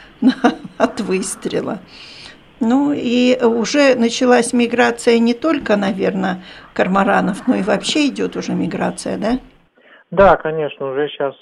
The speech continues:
Speaker 2: такая уже классическая миграция. То есть у нас уже появляются птицы большими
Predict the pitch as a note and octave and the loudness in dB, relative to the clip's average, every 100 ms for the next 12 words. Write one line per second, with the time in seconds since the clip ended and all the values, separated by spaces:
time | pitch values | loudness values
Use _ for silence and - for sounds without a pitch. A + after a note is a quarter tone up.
0 | _ - B2+ C#3 B2+ B2 A#2+ A#2+ - C3 | _ -10 -4 0 0 0 -4 -6 0 0
1 | - D#3 - - A#2+ A#2 A2+ A2 - _ | 0 -10 -6 -2 -2 0 2 0 0 _
2 | A#2 G#2+ B2 A#2+ A2+ A#2 G#2+ B2 A#2 A#2+ | -10 -6 -2 -2 0 -2 -2 0 4 4
3 | A#2 G#2+ A2 - - A#2 G#2+ A2 A2+ - | 4 2 -6 -12 -10 -8 -2 0 0 -2
4 | A#2 | -4